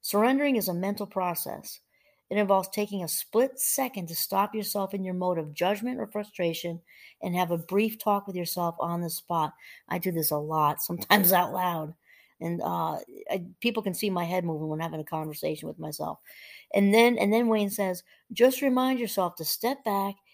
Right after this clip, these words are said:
and be a witness rather than a protagonist, which you can do by providing a sanctuary for the feeling you're judging. Invite divine natural order in by simply allowing what you're experiencing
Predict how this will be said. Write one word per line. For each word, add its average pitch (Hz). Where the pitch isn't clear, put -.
and 175
be 185
a 165
witness 165
rather 196
than 185
a 175
protagonist, 170
which 190
you 214
can 202
do 233
by 220
providing 185
a 165
sanctuary 208
for 175
the 175
feeling 185
you're 175
judging. 175
Invite 202
divine 202
natural 226
order 214
in 185
by 185
simply 202
allowing 220
what 247
you're 226
experiencing 180